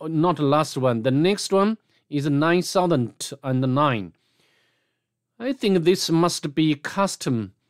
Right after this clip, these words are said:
uh, service. Yeah, what we are looking for. So next, maybe we can use the Netcat or Telnet to connect to, and so that we can, yeah, emulate this,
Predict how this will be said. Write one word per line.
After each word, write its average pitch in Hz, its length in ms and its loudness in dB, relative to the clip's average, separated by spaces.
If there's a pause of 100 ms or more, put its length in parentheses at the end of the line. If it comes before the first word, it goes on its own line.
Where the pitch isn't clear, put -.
(120)
uh, 139 100 -4
service. 135 760 -2 (480)
Yeah, 131 160 0
what 156 500 0
we 143 180 2
are 143 60 4
looking 160 320 0
for. 226 280 2 (340)
So 226 160 0
next, 247 320 0
maybe 214 280 2
we 190 120 2
can 190 220 2
use 185 320 4
the 151 100 2
Netcat 175 680 2
or 156 180 0
Telnet 180 580 0
to 139 180 -6
connect 143 460 -2
to, 117 280 -2 (1160)
and 117 480 -4
so - 180 -2
that 135 380 0
we 131 180 0
can, 127 480 -2 (240)
yeah, 147 240 0
emulate 151 640 2
this, 135 340 -2